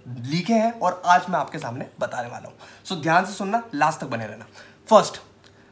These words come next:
सबसे पहली बात, चार subject होते हैं। सबसे पहला accountancy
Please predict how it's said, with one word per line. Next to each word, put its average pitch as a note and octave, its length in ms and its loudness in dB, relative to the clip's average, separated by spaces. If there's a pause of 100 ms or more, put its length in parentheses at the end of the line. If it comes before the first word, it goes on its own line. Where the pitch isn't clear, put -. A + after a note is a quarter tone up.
(160)
सबसे G3 240 2
पहली F3+ 200 2
बात, F#3 340 2
चार F#3 180 8
subject F#3+ 280 -2
होते F3+ 180 -6
हैं। A3 80 -10 (380)
सबसे F3+ 200 2
पहला E3+ 200 4
accountancy F3+ 600 0